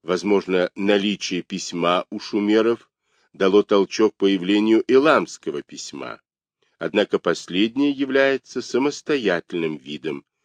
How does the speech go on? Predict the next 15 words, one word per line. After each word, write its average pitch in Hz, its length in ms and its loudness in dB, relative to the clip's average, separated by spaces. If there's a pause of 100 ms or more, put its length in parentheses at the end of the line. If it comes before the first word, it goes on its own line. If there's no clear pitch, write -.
(160)
который 80 420 -4
принято 98 460 -4
называть 104 760 -4 (320)
протоэламским. 80 1400 -4 (1300)
Он 190 240 10
употреблялся 170 1000 4
около 151 540 2
четырехсот 117 1000 0
лет, 80 320 -2 (640)
имел 151 340 6
примерно 117 640 4
сто - 340 2
пятьдесят 101 760 -2
основных 101 640 -4
знаков, 80 680 -6